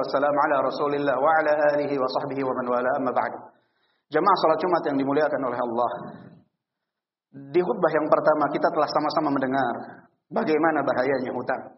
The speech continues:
Bukan berarti hutang diharamkan dalam syariat Islam. Hutang dibolehkan dalam syariat Islam. Bahkan ayat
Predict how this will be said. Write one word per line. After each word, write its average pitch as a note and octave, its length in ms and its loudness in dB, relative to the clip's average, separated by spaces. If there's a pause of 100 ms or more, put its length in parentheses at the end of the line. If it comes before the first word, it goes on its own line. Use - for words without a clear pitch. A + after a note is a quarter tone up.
(680)
Bukan F#3+ 240 2
berarti G3+ 400 2
hutang F3+ 540 0
diharamkan D#3+ 580 0
dalam B2+ 160 0
syariat C3+ 320 -4
Islam. G#2+ 360 -12 (760)
Hutang F3 400 4 (380)
dibolehkan E3+ 580 0
dalam B2+ 240 -2
syariat C3+ 260 -2
Islam. A#2 440 -10 (440)
Bahkan F#3+ 400 4 (120)
ayat G3 260 2